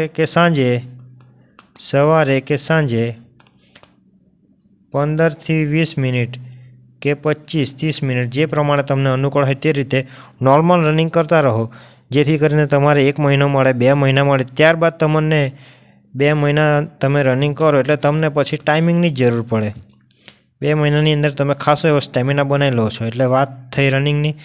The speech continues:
અને લેખિતની અંદર પણ તમને કીધું તેમ જી સી આર ટી છ થી બાર પૂરું કરો.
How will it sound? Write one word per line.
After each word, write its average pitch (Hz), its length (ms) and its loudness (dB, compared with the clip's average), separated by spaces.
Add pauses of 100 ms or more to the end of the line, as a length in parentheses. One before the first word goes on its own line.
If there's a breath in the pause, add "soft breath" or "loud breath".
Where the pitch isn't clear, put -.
(320 loud breath)
અને 139 200 -2
લેખિતની 156 440 0
અંદર 147 180 0
પણ 131 140 -2
તમને 131 280 -2
કીધું 143 240 -4
તેમ 139 200 -2
જી 131 120 -2
સી 160 240 -2
આર 151 120 4
ટી 160 220 -6 (1700 soft breath)
છ - 60 -16 (120)
થી 143 140 -6
બાર 147 220 2
પૂરું 151 300 -2
કરો. 151 240 0